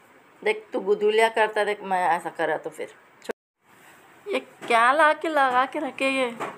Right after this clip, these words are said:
मेरे को तो समझ में नहीं आ रहा अभी। मैं तो इसमें से छलांग मार के जाता देखो बे। हम्म, जाता अभी। यहाँ मछली दिख रही बाबा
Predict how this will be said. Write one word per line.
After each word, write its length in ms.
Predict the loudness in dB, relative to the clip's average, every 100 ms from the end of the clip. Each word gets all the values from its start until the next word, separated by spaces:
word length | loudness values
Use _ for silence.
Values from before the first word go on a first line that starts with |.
| -20 -20 -20 -10
मेरे 140 | -10 -8
को 120 | -6
तो 140 | -6
समझ 240 | -2 -2 -2
में 60 |
नहीं 180 | 0 2
आ 60 | 4
रहा 140 | 4
अभी। 160 | 4 -2
मैं 200 | -4 -4
तो 140 | -2 -4
इसमें 240 | -4 -8
से 100 | -8
छलांग 360 | -2 2 2 0
मार 240 | -2 -4
के 120 | -4
जाता 260 | -4 -4 -6
देखो 240 | -10 -10
बे। 140 | -16 -18 -20 -20 -20 _ -14
हम्म, 840 | -10 -10 -10 -20 _ _ -20 -16
जाता 340 | -8 -8 -6 -6
अभी। 160 | -6 -14 -20 _ _ _ _ _ _ _ _ _ -20 _ -16
यहाँ 160 | -10 -8
मछली 480 | -4 -6 -6 -8 -6
दिख 200 | -6 -8
रही 120 | -4
बाबा 280 | -2 -2